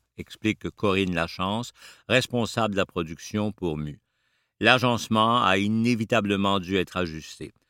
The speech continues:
Par exemple, des carrés sont laissés au béton sur le mur. Dans les toiles de François Sullivan, ces carrés sont gris pâle. Mais le béton est plus foncé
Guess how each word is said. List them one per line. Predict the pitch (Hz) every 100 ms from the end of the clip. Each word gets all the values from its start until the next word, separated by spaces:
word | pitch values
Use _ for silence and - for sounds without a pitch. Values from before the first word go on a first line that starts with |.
| _ _ _
Par | 113 113
exemple, | 110 92 95 101 117 131
des | 107 101
carrés | - 107 101 101 101
sont | - 92
laissés | 87 - - 92 90
au | 82
béton | 73 117 - 87 -
sur | -
le | 82 82
mur. | 80 80 78 _ _ _ _ -
Dans | 104
les | 110 104
toiles | 107 120 143
de | 127
François | - 95 - 98
Sullivan, | - 90 92 104 139
ces | 156 110
carrés | - 104 113 151
sont | - 120 107
gris | 107 131
pâle. | - 95 71 67 - _ _ _ _
Mais | 95 107 117 117
le | 117 113
béton | 120 - 143 139
est | 123 113
plus | 104 127
foncé | 120 135 123 - - 127